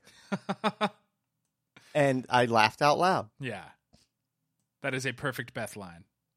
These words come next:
Speaker 2: Right?
Speaker 1: <laughs>
Speaker 2: I, a-, and sometimes I can see why it was cut, but mostly I'm like, "Ah, I wish it was there."
Speaker 1: Yeah.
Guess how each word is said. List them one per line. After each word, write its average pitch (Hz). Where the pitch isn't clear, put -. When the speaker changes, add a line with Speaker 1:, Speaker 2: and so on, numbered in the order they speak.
Speaker 2:
Right? 320
Speaker 1:
<laughs> -
Speaker 2:
I, 160
a-, -
and 170
sometimes 208
I 180
can 175
see 170
why 160
it 147
was 139
cut, 147
but 131
mostly 156
I'm 127
like, 123
"Ah, 120
I -
wish 123
it -
was 110
there." 113
Speaker 1:
Yeah. 104